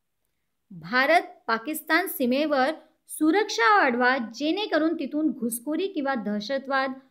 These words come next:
होणार नाही. कारण आपण काय म्हणतो की काश्मीरमध्ये घुसखोरी व दहशतवाद या दोन्ही गोष्टींना पाकिस्तानचा पाठिंबा आहे.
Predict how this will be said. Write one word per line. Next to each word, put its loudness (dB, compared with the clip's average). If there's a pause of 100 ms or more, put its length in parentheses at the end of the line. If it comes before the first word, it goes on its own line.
(220)
होणार 6
नाही. -2 (640)
कारण 2
आपण 2
काय 2
म्हणतो 0
की -6
काश्मीरमध्ये -2
घुसखोरी -4
व -2
दहशतवाद -2 (540)
या 4
दोन्ही 2
गोष्टींना 0
पाकिस्तानचा 0
पाठिंबा 2
आहे. -2